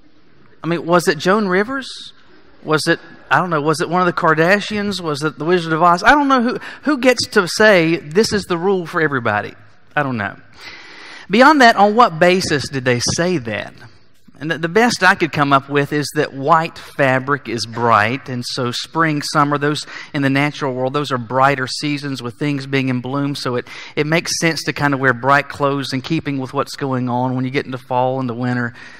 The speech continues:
yeah, put away the, the bright stuff. I, I, I guess, I guess that's why it is. I don't know. Because it's Easter, you can wear white pants. All of that led me to, to,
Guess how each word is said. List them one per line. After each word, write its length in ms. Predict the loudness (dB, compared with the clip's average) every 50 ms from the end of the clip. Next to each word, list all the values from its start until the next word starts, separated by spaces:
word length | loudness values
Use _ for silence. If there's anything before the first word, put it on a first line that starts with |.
| -20 -20 -14
yeah, 140 | -12 -10 -10
put 160 | -8 -8 -6
away 240 | -4 -2 0 0 0
the, 160 | 0 -4 -6
the 140 | -6 -8 -8
bright 280 | -4 -2 -2 -2 -4
stuff. 280 | -6 -8 -6 -6 -4 -2
I, 60 | -4
I, 200 | -4 -4 -6 -6 -4 -6
I 40 | -6
guess, 260 | -6 -6 -6 -6 -6 -8 -12 -14 -16 -14 -10
I 100 | -10 -10
guess 280 | -10 -8 -8 -8 -6 -8 -10 -12
that's 320 | -10 -10 -10 -12 -14 -16 -12
why 240 | -10 -8 -8 -8
it 80 | -8 -10
is. 440 | -12 -14 -16 -16 -20 -20 -20 -20 -20 -20 -20 -20 -20 -20 -14 -10
I 80 | -10 -10
don't 140 | -8 -10
know. 180 | -12 -12 -14 -16 -20 -20 -20 -20 -18 -14
Because 380 | -12 -6 -2 -2 -2 -2 -2 -4
it's 260 | -6 -6 -8 -12 -10
Easter, 480 | -8 -8 -8 -8 -10 -10 -10 -10 -10 -10 -14 -20 -20 -20 -20 -20 -20 -20 -20 -20 -20 -20 -20 -20 -18
you 100 | -16 -12
can 120 | -10 -8 -4
wear 140 | -4 -2 -2
white 200 | -4 -6 -8 -12
pants. 420 | -14 -16 -16 -16 -18 -20 -20 -20 -20 -20 -20 -20 -20 -20 -20 -20 -20 -20 -20 -20 -20 -20 -20 -20 -20 -20 -20 -20 -20 -20 -20 -20 -20 -20 -20 -20 -20 -20 -20 -18 -18 -16 -14 -14 -2 2 4
All 120 | 4 6
of 60 | 6 6
that 180 | 6 6 6
led 280 | 4 4 6 6 6 4
me 200 | 2 2 0 0
to, 340 | 0 0 0 0 0 0 -2 -2
to, 300 | 0 0 0 0 -4